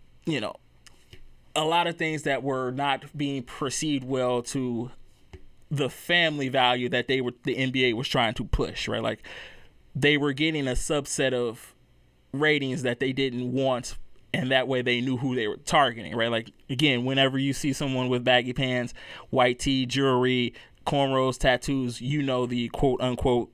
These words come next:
thug demographic that they didn't want that much, but they were getting because of guys like A I, Jermaine O'Neal, Ron Artest, you know, they were getting the imagery of that.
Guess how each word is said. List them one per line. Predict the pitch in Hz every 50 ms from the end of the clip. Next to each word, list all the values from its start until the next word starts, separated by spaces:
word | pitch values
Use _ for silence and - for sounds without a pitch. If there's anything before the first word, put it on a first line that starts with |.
| -
thug | - - - - 156 151 151 143 139 127 123 123
demographic | 131 127 123 120 113 123 123 117 117 - 135 -
that | - 120 120 -
they | 127 123
didn't | 123 131 123 117 101 101 131
want | 151 175 185 170 - _
that | - 131 127 101
much, | 151 190 254 240 156 - - - - -
but | 139 120 147 127 -
they | 139 131
were | 117 110
getting | - - 190 214 196 170 143
because | 139 127 - - 175 165 160 143
of | 135 123 - -
guys | 135 120 117 120 123
like | 120 120 -
A | 113 117 120 117 117
I, | 117 113 113 113 117 - - - - - - _ -
Jermaine | 131 120 120 117 117 113
O'Neal, | 117 113 120 117 120 120 120 120 117 120
Ron | 120 120 117 110 113 110 110
Artest, | - - 131 113 104 117 -
you | 131
know, | 110 98 101
they | - - 135 135
were | 127 123
getting | 123 139 139 131 123
the | 123 - -
imagery | - 139 139 135 127 - - 123 113
of | 92 - 135
that. | 156 147 98 -